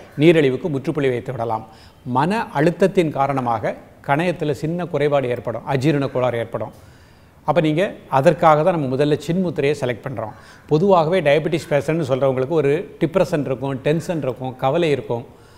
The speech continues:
இதெல்லாம் நீங்கணும் அப்படின்னா முத்திரையின் மூலமாகவே நீங்கிவிடும்.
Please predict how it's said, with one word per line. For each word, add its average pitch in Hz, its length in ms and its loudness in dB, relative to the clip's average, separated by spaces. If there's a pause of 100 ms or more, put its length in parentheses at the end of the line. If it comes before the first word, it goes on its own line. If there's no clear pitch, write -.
(260)
இதெல்லாம் 180 420 4
நீங்கணும் 180 440 2
அப்படின்னா 143 440 0
முத்திரையின் 170 380 8
மூலமாகவே 151 460 0
நீங்கிவிடும். 120 540 -2